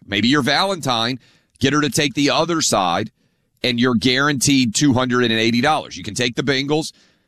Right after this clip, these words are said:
Your Valentine can take the Rams, whoever you are out there in the country. And you are guaranteed a fifty-six to one payout. A five dollar bet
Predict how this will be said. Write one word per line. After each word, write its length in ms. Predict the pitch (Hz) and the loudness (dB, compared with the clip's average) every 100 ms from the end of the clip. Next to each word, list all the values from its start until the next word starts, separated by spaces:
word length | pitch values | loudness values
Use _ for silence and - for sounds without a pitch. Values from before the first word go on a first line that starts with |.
| - | -4
Your 120 | 107 | -2
Valentine 640 | 107 117 135 143 135 135 | 0 0 -2 -2 -2 -2
can 140 | 127 123 | 0 0
take 220 | 135 127 | 0 0
the 80 | 156 | 0
Rams, 420 | 139 123 127 139 | 0 0 -2 0
whoever 380 | 147 143 143 156 | 2 4 2 -2
you 220 | 156 165 | 0 2
are 200 | 147 147 | 2 0
out 220 | 139 139 | -2 -2
there 180 | 151 139 | 0 0
in 80 | 147 | 0
the 80 | 151 | -2
country. 460 | 135 113 123 143 _ _ _ _ _ - | -4 -4 -6 -10 _ _ _ _ _ -6
And 220 | 123 120 | -2 0
you 340 | 113 135 175 160 | 0 2 4 4
are 140 | 139 | 2
guaranteed 760 | 110 131 139 151 135 143 139 120 | -2 -2 0 0 0 2 4 2
a 60 | |
fifty-six 760 | 107 143 127 - 127 - 123 - | 0 -2 -2 0 0 0 0 -2
to 100 | 127 | -2
one 340 | 107 110 101 92 | 0 0 -2 -2
payout. 420 | 110 107 104 107 | -2 0 0 -2
A 140 | - - | -4 -6
five 400 | - 107 107 117 | -2 -2 0 0
dollar 320 | 113 110 110 | 0 0 -2
bet 320 | 95 82 80 | 0 -2 -2